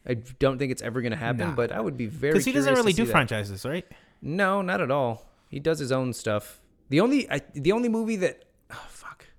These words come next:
Speaker 1: that I can think of, I know Jackie Brown, he directed, but he didn't write. 'Cause
Speaker 2: Mm.
Speaker 1: most of his movies he writes and directs. Um, there's probably more examples that I'm, that I'm not thinking of, but, uh,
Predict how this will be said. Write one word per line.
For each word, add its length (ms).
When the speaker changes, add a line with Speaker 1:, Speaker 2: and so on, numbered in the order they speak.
Speaker 1:
that 120
I 120
can 160
think 200
of, 380
I 60
know 100
Jackie 400
Brown, 440
he 100
directed, 600
but 80
he 120
didn't 280
write. 460
'Cause 280
Speaker 2:
Mm. 20
Speaker 1:
most 160
of 80
his 140
movies 260
he 100
writes 240
and 140
directs. 540
Um, 520
there's 120
probably 280
more 140
examples 460
that 100
I'm, 220
that 80
I'm 80
not 160
thinking 240
of, 220
but, 160
uh, 220